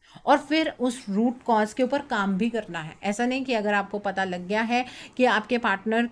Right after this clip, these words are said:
किसी के बहकावे में आ गए हैं, आपसे अलावा उनका किसी और के साथ कोई और रिलेशनशिप डेवलप हो गया है, तो आप अपने पार्टनर को छोड़ दें। ऐसा नहीं करना है, क्योंकि उसके पीछे कोई कारण है,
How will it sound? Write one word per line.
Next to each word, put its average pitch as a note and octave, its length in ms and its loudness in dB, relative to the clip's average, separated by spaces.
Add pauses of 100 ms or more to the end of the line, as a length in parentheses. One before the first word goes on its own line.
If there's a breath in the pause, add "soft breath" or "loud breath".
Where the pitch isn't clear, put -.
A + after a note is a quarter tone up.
किसी A3+ 260 -2
के A3+ 180 0
बहकावे F#3 560 0
में A3+ 140 0
आ G3+ 140 0
गए F#3+ 220 -2
हैं, G#3 280 -2 (380 loud breath)
आपसे A#3+ 800 2 (120)
अलावा G3+ 400 2
उनका G#3 400 0
किसी G#3+ 220 -2
और F#3+ 220 0
के G#3+ 60 0
साथ G#3+ 280 0
कोई G#3 160 4
और F#3+ 320 0
रिलेशनशिप F#3+ 680 -2
डेवलप G3+ 380 -4
हो G3 100 -4
गया F#3+ 220 -2
है, G3 220 -4 (260 loud breath)
तो A#3 60 4
आप A3+ 120 4
अपने A3+ 220 0
पार्टनर G3+ 320 -2
को A#3 100 -2
छोड़ F3 400 -4
दें। E3 160 -8 (100)
ऐसा A3+ 240 0
नहीं A#3+ 260 2
करना F3+ 220 -4
है, F#3+ 60 -4
क्योंकि A#3 220 -2
उसके C4 220 -4
पीछे B3 260 -4
कोई C#4 160 -2
कारण G3 380 2
है, G3 180 -8